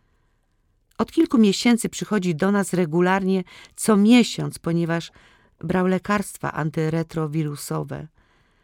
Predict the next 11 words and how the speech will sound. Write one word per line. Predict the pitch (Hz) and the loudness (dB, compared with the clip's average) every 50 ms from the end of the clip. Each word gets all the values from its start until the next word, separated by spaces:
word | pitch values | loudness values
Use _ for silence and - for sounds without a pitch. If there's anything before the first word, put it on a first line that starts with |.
| _ _ | _ _
Simba | - - - 214 208 180 170 185 180 | -16 -6 -2 0 2 2 2 2 2
jest | 175 170 170 - | 0 0 -2 -4
świadomy | - - - 180 175 160 147 190 190 180 180 170 165 160 - _ _ _ _ _ _ _ _ _ _ _ _ _ - | -8 -6 -2 -2 -2 0 0 0 0 0 0 -2 -4 -6 -10 _ _ _ _ _ _ _ _ _ _ _ _ _ -10
swego | - - - - 175 165 190 | -8 -6 -2 -2 0 0 0
stanu | - - - 185 180 180 175 | -2 -2 -2 0 0 0 0
zdrowia, | 160 - - 226 240 208 220 185 | -2 0 0 2 2 4 4 2
ale | 180 185 170 | 2 0 0
to | - 220 220 | 0 0 2
nie | 220 220 214 | 2 2 0
przeszkadzało | - - - 208 - - - - 208 196 156 - 226 220 220 190 165 | -2 -2 -2 -2 -2 -2 0 0 0 0 2 2 2 2 4 2 2
mu, | 156 156 156 160 | 0 -2 -2 -4